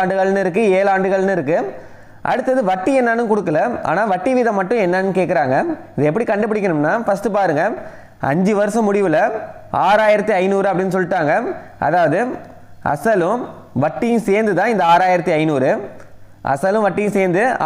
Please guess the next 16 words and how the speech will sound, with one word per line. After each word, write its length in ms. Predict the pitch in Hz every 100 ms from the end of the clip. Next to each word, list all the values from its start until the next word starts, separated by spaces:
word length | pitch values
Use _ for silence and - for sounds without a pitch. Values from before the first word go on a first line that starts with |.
| 175
ஆறாயிரத்தி 400 | 196 202 202 196
ஐந்நூறு 220 | 180 175
ரூபா 140 | 175 185
அப்படின்றது 520 | 143 160 180 175 175 180
சொல்லிட்டாங்க. 360 | 165 170 156 180 370 - - - -
அடுத்தது 260 | 196 240 247 220
பாருங்க, 240 | 180 160 233 - 135 165
ஏழு 120 | 240 233
வருஷம் 260 | 233 220 214
முடிவுல 260 | 202 202 180
வந்து 180 | 147 202 349 - - - - - - - - 131 196
ஏழாயிரத்தி 460 | 240 233 226 226 196
நூறு 140 | 202 196
ரூபா 140 | 202
அப்படின்னு 260 | 185 185 185
சொல்லிட்டாங்க. 360 | 175 156 156